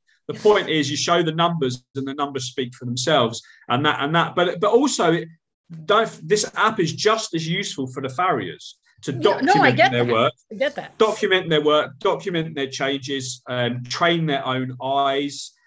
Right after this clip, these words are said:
Speaker 1: Uh, but also there's, there's a lot of farriers struggling with, like, for instance, you can see in this image where I've put pads on the horse.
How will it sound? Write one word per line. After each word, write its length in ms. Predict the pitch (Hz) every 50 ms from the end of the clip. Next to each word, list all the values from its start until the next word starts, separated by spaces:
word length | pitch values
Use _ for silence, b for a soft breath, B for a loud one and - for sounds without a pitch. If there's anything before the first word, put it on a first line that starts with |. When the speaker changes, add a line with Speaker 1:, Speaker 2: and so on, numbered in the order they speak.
| _ _ _ _ _
Speaker 1:
Uh, 200 | - 135 143 147
but 240 | 143 - 170 165 165
also 580 | 220 262 302 254 - - 202 135 127 127 131 131 - - - _ _ -
there's, 240 | 175 170 - - -
there's 220 | - 185 185 175 190
a 40 |
lot 220 | 185 196 226 254 -
of 160 | 202 165 -
farriers 640 | - 196 208 208 190 151 127 120 117 123 143 139 -
struggling 800 | - - - 185 185 202 180 156 151 123 110 113 123 135 139 131
with, 380 | 135 139 139 139 139 131 135 131 - - _ _ _ _ -
like, 200 | 160 160 135 -
for 160 | - 202 220
instance, 320 | 214 - - 170 139 131
you 80 | 160 160
can 100 | 160 -
see 220 | - 180 165 156
in 80 | 156 175
this 160 | 202 196 -
image 260 | 147 135 120 113 117
where 120 | 135 127 123
I've 200 | 127 123 123 -
put 220 | 131 127 - -
pads 280 | - 196 180 165 - 143
on 120 | 113 110
the 80 | 107 104
horse. 560 | - 190 160 - - - - - - -